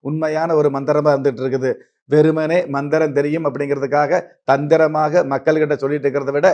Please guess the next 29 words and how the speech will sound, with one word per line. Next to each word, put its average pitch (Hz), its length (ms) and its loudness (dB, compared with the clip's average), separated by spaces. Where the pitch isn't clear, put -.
பிரசன்ன 160 460 2
ரீதியாக 156 480 0
மந்திரம் 139 420 -2
பார்த்து, 139 260 -2
அந்த 139 340 -2
ஜாதகத்துக்கு 151 640 0
உண்டான 147 340 -2
பரிகாரங்களை 147 560 0
சரியாக 143 500 0
செய்து, 147 320 0
அந்த 139 220 -4
பரிகார 165 460 4
முறைகளுக்கு 147 420 0
உண்டான 143 260 -4
மந்திரங்களை 147 520 -2
பிரசன்னப்படி 143 600 -2
ஓதச் 147 280 0
செய்து, 151 240 0
அந்த 139 260 0
மந்திரங்கள் 147 500 -2
சொல்லும் 143 240 -2
பொழுது 175 200 2
அதற்கான 143 500 -2
விரதம் 147 400 -2
அப்படிங்கிறது 143 420 0
அந்த 135 240 0
குடும்பத்தில் 160 480 2
இருக்கக்கூடிய 143 460 -2
பெரியவங்க 143 420 0